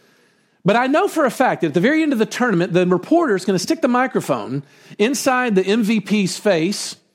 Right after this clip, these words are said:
or the, or the coach or whatever and say, "Coach, how did you do it?" And he's gonna say, "Well, you know, from the very beginning, we never stopped believing. We always had faith that we would."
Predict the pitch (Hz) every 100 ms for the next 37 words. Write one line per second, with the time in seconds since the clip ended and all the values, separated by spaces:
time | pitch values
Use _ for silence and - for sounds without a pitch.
0 | _ _ - 170 170 160 160 190 185 -
1 | - 180 180 - 165 185 208 151 139 160
2 | _ _ _ _ - 143 165 262 311 247
3 | 339 294 302 320 330 139 - - _ _
4 | _ _ _ _ _ _ _ _ - 147
5 | 143 156 175 160 233 262 262 - 165 196
6 | 254 240 _ _ _ _ _ _ 175 180
7 | 196 277 285 269 233 202 185 196 233 220
8 | - 220 226 - - - _ _ _ _
9 | - _ _ _ 117 151 156 170 170 123
10 | 107 87 87 _ _ _ _ _ _ _
11 | _ _ - 196 269 311 240 262 - -
12 | 247 226 - 214 185 185 202 156 104